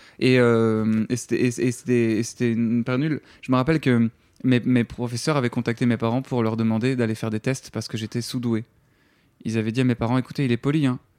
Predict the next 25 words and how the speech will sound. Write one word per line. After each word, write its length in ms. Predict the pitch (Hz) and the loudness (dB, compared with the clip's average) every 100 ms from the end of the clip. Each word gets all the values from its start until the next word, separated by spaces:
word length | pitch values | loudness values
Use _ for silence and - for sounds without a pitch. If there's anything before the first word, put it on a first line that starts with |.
| _ _ - | _ _ -6
mais 100 | 117 | -2
on 20 | |
n'en 120 | 110 107 | 0 0
fera 180 | 110 | -4
pas 80 | 113 | -2
une 100 | 131 | -2
flèche. 400 | 120 120 151 - _ _ _ _ _ - | 0 -2 -2 -8 _ _ _ _ _ -4
Et, 140 | 107 | -2
euh, 60 | 101 | -2
ce 120 | - | -6
serait 140 | - 110 | -12 -6
pas 140 | 123 | -2
mal 160 | 135 143 | 0 0
qu'on 100 | 131 | 0
aille 100 | 120 | 0
faire 140 | 117 | -2
des 80 | 117 | -4
tests 180 | 135 - | -6 -8
parce 120 | - | -10
qu'il 100 | 110 | -8
est 60 | |
quand 80 | 113 | -4
même 120 | 117 | -4
très 160 | 113 120 | -2 -2
lent. » 140 | 113 | -4